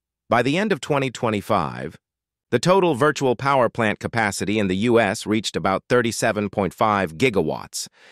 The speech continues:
equal to several large power stations, much of it powered by E Vs and Powerwall batteries. As more Model twos hit the road, this system will only grow stronger.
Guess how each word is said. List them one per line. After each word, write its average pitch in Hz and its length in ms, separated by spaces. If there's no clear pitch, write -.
equal 110 320
to 95 100
several 98 380
large 98 320
power 127 300
stations, - 580
much 139 240
of 123 80
it 120 160
powered 113 380
by 95 160
E 113 220
Vs 107 360
and 87 160
Powerwall 101 600
batteries. 80 680
As 95 180
more 170 240
Model 139 380
twos 113 420
hit 117 200
the 87 100
road, 85 560
this 143 200
system 123 420
will 98 160
only 120 340
grow 87 280
stronger. 78 720